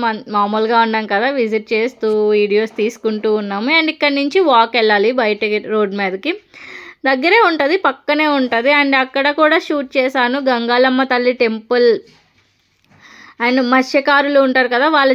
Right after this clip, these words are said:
జీవనోపాధి కోసం, చేపలు పట్టడం కోసం, ఆ వాళ్ళు కూడా something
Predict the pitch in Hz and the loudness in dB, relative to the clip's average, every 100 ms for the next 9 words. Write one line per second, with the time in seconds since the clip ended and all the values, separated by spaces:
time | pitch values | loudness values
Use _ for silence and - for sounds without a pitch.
0 | 233 233 240 262 254 262 254 262 262 277 | 2 2 2 0 0 0 0 -2 -2 -2
1 | 277 269 226 247 254 254 247 240 254 254 | -2 0 0 0 0 -2 0 -2 -2 -2
2 | 254 269 254 226 254 277 330 359 359 381 | -2 -2 -4 0 2 2 2 0 4 4
3 | 359 330 294 294 339 | 4 0 -4 -4 -4